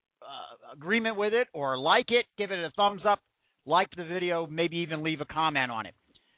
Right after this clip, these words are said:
To do that, you have to go directly to ninety-seven five The Fanatic's webpage, which is nine seven five The Fanatic, w w w dot nine seven five the fanatic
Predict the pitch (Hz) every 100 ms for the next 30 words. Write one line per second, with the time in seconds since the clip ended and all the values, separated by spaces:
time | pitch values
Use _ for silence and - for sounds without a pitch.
0 | _ _ _ _ 196 170 254 233 208 180
1 | 208 202 202 185 170 185 180 175 160 -
2 | 175 156 _ _ _ _ - 175 185 175
3 | - 175 165 156 165 160 151 - 160 151
4 | 147 165 160 156 151 - - - 147 165
5 | 135 143 127 147 - - _ - 165 170
6 | 147 147 160 190 208 - 196 180 175 156
7 | 165 160 156 - 147 147 151 139 127 -
8 | - _ _ _ _ _ _ _ _ 151
9 | 175 165 156 156 147 147 135 143 - _
10 | _ _ - 156 165 151 165 139 151 135
11 | 120 - 143 170 165